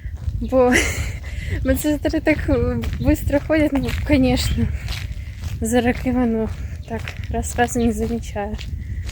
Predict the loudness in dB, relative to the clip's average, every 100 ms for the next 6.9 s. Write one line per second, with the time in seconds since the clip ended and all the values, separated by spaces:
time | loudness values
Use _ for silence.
0 | -10 -14 -14 -14 -14 -14 -14 -16 -16 -16
1 | -16 -16 -20 -18 -18 -12 -10 -10 -16 -16
2 | -12 -10 -8 -10 -12 -8 -10 -10 -16 -18
3 | -18 -18 -16 -18 -20 -20 -16 -8 -8 -8
4 | -14 -14 -14 -14 -14 -14 -14 -12 -8 -6
5 | -6 -6 -6 -6 -10 -8 -8 -8 -8 -8
6 | -8 -8 -8 -6 2 2 4 4